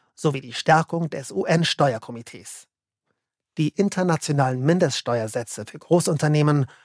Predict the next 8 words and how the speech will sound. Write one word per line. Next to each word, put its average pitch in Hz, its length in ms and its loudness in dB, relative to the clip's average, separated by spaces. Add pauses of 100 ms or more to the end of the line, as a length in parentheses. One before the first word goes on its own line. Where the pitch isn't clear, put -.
(320)
wollen 175 340 2
wir 190 120 0
in 165 100 -2
Deutschland 160 600 -2
und 151 120 -10
Europa 147 580 0
ambitioniert 143 720 0
umsetzen. 117 600 -8